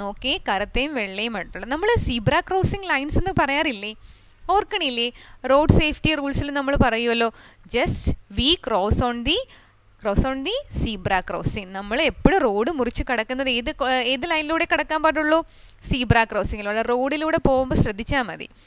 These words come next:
ഇങ്ങനെ black and white-ഉം സ്ട്രൈപ്പുകളുണ്ട് അല്ലേ? നമ്മൾ അതിലേ കൂടിയാണ്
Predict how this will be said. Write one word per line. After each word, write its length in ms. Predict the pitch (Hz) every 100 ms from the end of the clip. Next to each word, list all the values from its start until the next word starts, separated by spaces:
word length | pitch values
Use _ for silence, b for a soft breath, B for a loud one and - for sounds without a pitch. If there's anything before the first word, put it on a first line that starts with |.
| b b b
ഇങ്ങനെ 180 | 233 208
black 240 | 202 202 - 277
and 100 | 254
white-ഉം 320 | 196 196 359 571 _ _ _ _ _ _ -
സ്ട്രൈപ്പുകളുണ്ട് 760 | - 254 247 214 226 180 165 -
അല്ലേ? 180 | 466 440 190 b b 240
നമ്മൾ 120 | 240 214
അതിലേ 220 | 214 226
കൂടിയാണ് 380 | 226 208 175